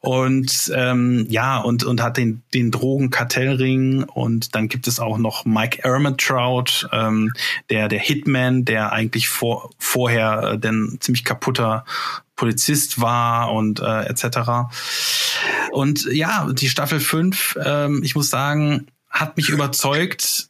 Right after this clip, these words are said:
äh, davon, von dem, was ich gedacht, vorher gedacht hab. Und, und zwar,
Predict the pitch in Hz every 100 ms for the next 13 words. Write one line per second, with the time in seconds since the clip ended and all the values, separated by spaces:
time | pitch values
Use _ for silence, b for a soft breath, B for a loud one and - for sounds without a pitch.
0 | - 135 139 131 139 131 131 - 156 165
1 | 185 - _ - 131 127 139 147 147 135
2 | 131 131 123 127 - - - 147 135 131
3 | 127 127 - 147 - 123 120 - 135 123
4 | 139 131 131 131